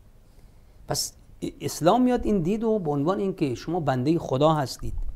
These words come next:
با نام خدا دارید ا-، ا-، این کار رو انجام میدید، ذبحش میکنید، چون ما همیشه در بحث قربانی تقرب بوده، مثلاً تقرب برای بت بوده.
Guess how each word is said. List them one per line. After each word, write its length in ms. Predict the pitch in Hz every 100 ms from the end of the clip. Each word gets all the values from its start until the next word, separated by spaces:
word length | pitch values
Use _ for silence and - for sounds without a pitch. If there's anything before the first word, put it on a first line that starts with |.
| - - - - -
با 160 | 139 131
نام 440 | 131 170 220 214
خدا 680 | 185 - 135 143 175 156 113 - - -
دارید 300 | 135 135 143
ا-، 440 | 131 - - -
ا-، 100 | 127 - -
این 140 | - 156
کار 180 | 170 151
رو 60 |
انجام 340 | 131 120 139 180
میدید، 240 | 185 185
ذبحش 440 | 123 180 196 202
میکنید، 380 | 208 202 220 220 - - -
چون 320 | - 247 247 -
ما 380 | 135 170 175 185
همیشه 680 | - 185 196 196 - 254 254 254 - - -
در 160 | 160 147
بحث 300 | 175 165 180
قربانی 500 | - 170 165 190 226
تقرب 680 | - - - 190 214 180
بوده، 320 | 139 120 - - - - - - - - - - - - - - -
مثلاً 160 | 185
تقرب 380 | 202 196 202 214
برای 200 | 208 220
بت 200 | 196 208
بوده. 280 | - 113 127